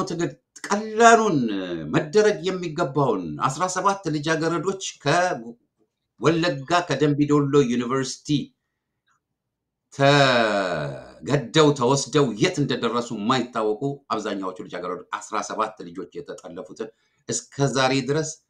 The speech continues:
እስቲ ማን ነው ይሄንን ስም የሚያነሳው? በቀን በቀን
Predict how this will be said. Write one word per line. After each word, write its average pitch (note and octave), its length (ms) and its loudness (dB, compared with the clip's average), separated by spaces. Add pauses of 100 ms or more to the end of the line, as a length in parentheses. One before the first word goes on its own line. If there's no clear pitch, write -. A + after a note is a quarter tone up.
(220)
እስቲ B2 300 -2
ማን A#2+ 220 2
ነው A2 120 -2
ይሄንን G#2 300 -6
ስም - 200 -8
የሚያነሳው? F#2 440 -10 (920)
በቀን D3+ 380 4
በቀን F3+ 400 2